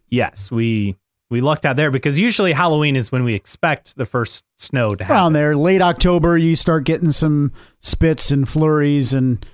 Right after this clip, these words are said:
Speaker 2: and some miserableness of, of the weather, but it came early. But it's supposed to warm back up, seventies for the weekend, so we'll enjoy it because, man, we got hammered over the head earlier this week with some winter weather.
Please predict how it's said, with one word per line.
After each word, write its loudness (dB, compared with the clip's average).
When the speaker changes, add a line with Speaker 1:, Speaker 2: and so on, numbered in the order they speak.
Speaker 2:
and 0
some 2
miserableness 0
of, 0
of -2
the 0
weather, 2
but -2
it -8
came 2
early. 2
But 2
it's 2
supposed 0
to 2
warm 0
back 2
up, 2
seventies 2
for -2
the 2
weekend, 0
so 0
we'll 0
enjoy 0
it -4
because, -2
man, 2
we 0
got -2
hammered 2
over 2
the 0
head 0
earlier 0
this -2
week -2
with 0
some -2
winter 2
weather. -2